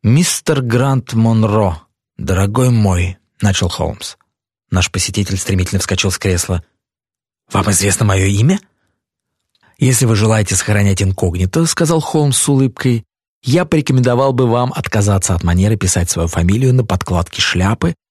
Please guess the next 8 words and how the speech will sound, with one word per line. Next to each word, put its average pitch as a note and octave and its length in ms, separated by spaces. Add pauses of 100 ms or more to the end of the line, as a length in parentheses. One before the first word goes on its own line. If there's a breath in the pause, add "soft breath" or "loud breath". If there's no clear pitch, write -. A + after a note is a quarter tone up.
или A#3+ 180
же C3 140
поворачивать G2 560
шляпу - 340
к - 80
собеседнику E2 600
только F2+ 340
тульей. D#2 680